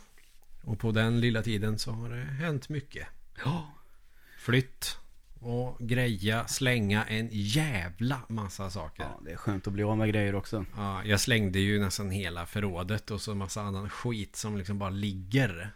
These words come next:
Speaker 2: Mm.
Speaker 1: Och, eh, sen när man kommer till den nya lägenheten, dels när man är två hushåll som slås ihop, så inser man ju att det är ju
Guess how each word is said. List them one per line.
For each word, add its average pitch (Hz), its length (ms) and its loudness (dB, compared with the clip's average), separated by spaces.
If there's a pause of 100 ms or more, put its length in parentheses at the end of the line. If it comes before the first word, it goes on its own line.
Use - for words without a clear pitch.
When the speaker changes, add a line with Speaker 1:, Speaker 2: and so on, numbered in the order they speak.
Speaker 2:
Mm. 110 260 8 (340)
Speaker 1:
Och, - 400 6
eh, 101 180 10
sen 110 160 4
när 104 60 6
man 101 120 6
kommer 95 260 0
till 107 100 -2
den 98 80 0
nya 98 200 2
lägenheten, 92 640 0
dels 135 300 6
när 120 400 10
man 110 180 4
är 95 320 2 (600)
två 120 380 2
hushåll 104 680 2
som 104 140 -6
slås 98 300 -2
ihop, 104 300 0
så - 100 -6
inser 90 340 -2
man 90 180 -2
ju 92 200 2
att 95 320 0
det 98 260 4
är 92 40 6
ju 92 500 2